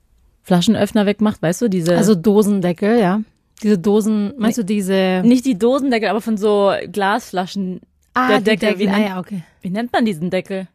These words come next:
Speaker 2: Einfach nur Deckel?
Speaker 1: Metalldeckel halt.
Speaker 2: Ah,
Speaker 1: Ähm,
Speaker 2: ja, mhm.
Speaker 1: den macht man halt weg und dann, ähm, pl-, drückt man den flach und macht es an, ähm,
Speaker 2: In so einem
Speaker 1: macht ein Loch
Speaker 2: Metall-
Speaker 1: rein in der Mitte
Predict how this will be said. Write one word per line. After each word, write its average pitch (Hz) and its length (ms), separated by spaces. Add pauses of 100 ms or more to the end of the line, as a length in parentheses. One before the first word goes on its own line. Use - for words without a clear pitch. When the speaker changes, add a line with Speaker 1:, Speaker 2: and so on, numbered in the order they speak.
Speaker 2:
Einfach 185 200
nur 180 100
Deckel? 180 420
Speaker 1:
Metalldeckel 202 600
halt. 160 280 (520)
Speaker 2:
Ah, - 40
Speaker 1:
Ähm, 214 360
Speaker 2:
ja, 190 120
mhm. 196 240
Speaker 1:
den 220 120
macht 240 180
man 240 160
halt 180 160
weg 247 300
und 214 300
dann, 208 440 (200)
ähm, 190 440
pl-, - 140 (160)
drückt - 240
man 254 160
den 202 160
flach 233 460 (720)
und 220 420
macht 233 240
es 233 140
an, 208 360 (100)
ähm, 180 680
Speaker 2:
In 202 100
so 214 100
einem 202 160
Speaker 1:
macht 226 200
ein 226 60
Loch 226 140
Speaker 2:
Metall- 254 200
Speaker 1:
rein 311 240
in 294 60
der 285 100
Mitte 294 240